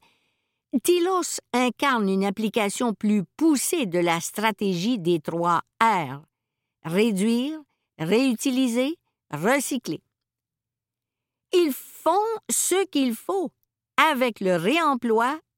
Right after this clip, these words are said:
et la réparation. C'est certainement un exemple dont il faudrait s'inspirer, sauf pour l'incinération, qui est extrêmement polluante.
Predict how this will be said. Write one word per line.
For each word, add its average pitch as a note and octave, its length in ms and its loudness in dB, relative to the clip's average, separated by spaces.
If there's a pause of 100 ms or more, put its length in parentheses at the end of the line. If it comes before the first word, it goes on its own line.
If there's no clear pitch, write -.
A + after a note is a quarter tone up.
et F4+ 100 2
la D#4+ 140 2
réparation. A3+ 680 -2 (720)
C'est A3 240 0
certainement A3 680 -2
un A3 160 0
exemple F3+ 560 -2
dont F#3+ 200 0
il E3+ 180 -2
faudrait E3 360 -2
s'inspirer, D#4 680 -4 (760)
sauf F4+ 400 0
pour A#3+ 240 2
l'incinération, A3 1080 0 (420)
qui A#3+ 180 4
est F#3+ 140 0
extrêmement A3+ 840 0
polluante. F#3 580 -2